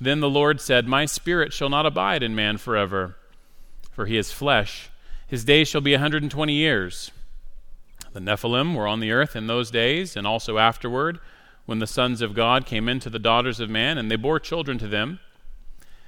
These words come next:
These were the mighty men who were of old, the men of renown. The Lord saw that the wickedness of man was great in the earth, and that every intention of the thoughts of his heart was only evil continually.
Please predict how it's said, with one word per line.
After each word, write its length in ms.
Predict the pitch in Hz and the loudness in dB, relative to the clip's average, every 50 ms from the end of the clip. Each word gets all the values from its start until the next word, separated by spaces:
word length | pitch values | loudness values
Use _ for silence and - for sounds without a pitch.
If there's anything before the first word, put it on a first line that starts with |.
| - - - - | -18 -12 -4 2
These 180 | 143 160 156 | 2 2 4
were 80 | 175 175 | 4 4
the 80 | 147 | 4
mighty 420 | 135 127 131 135 147 165 156 147 123 | 4 6 6 6 6 6 6 4 2
men 260 | 110 104 98 95 101 | 2 0 0 -2 -2
who 120 | 107 117 | -2 -4
were 160 | 117 117 120 120 | -2 2 2 2
of 120 | 117 113 | 4 4
old, 240 | 123 127 123 113 104 | 6 6 6 4 2
the 60 | 104 | 2
men 140 | 107 117 120 | 0 0 0
of 120 | 120 107 | 0 -2
renown. 580 | 110 107 107 110 113 110 98 87 85 85 82 82 - - - - - - - - - - - _ _ _ _ - - _ - _ _ _ _ _ _ - - | -2 -2 0 2 2 2 2 0 -2 -6 -10 -12 -12 -14 -14 -18 -18 -18 -18 -20 -20 -20 -20 _ _ _ _ -20 -20 _ -20 _ _ _ _ _ _ -10 0
The 80 | - 139 | 2 4
Lord 320 | 147 160 185 226 277 262 | 4 6 6 6 6 4
saw 280 | - - 165 143 139 139 | 4 2 4 6 6 6
that 140 | 135 143 139 | 4 2 0
the 60 | 135 | 0
wickedness 480 | 127 156 156 - 165 143 143 139 - - | 0 0 0 0 -2 -2 -2 -2 -2 -2
of 60 | 143 | 0
man 240 | 139 143 147 151 151 | 0 2 2 2 0
was 140 | 147 131 | -2 -4
great 300 | 127 139 165 180 196 208 | -4 -4 -2 -2 0 0
in 100 | 156 120 | 0 0
the 160 | 113 107 101 98 | 0 0 2 2
earth, 180 | 95 92 98 | 0 0 -2
and 140 | 117 110 113 | -4 -2 0
that 80 | 120 135 | 2 4
every 240 | 147 151 156 147 | 4 2 2 0
intention 580 | 131 127 117 - - - 175 196 185 - 139 120 | 0 -2 -2 -6 -6 -4 -4 -4 -4 -4 -2 -2
of 80 | 113 107 | -2 0
the 100 | 117 110 | -2 -2
thoughts 300 | - 139 139 139 - - | 2 2 2 2 0 -2
of 80 | 131 | -6
his 140 | 127 120 - | -6 -6 -2
heart 240 | 151 165 165 160 131 | 0 0 0 0 0
was 160 | 123 117 127 | -2 -2 0
only 240 | 131 135 135 135 147 | 0 0 0 0 0
evil 280 | 151 135 139 139 143 | 0 -2 -2 0 -2
continually. 920 | 139 - - 151 151 - - - 165 185 202 175 117 101 90 90 87 90 - | -4 -4 -8 -10 -6 -6 -6 -4 -4 -6 -4 -4 -4 -4 -4 -6 -8 -10 -12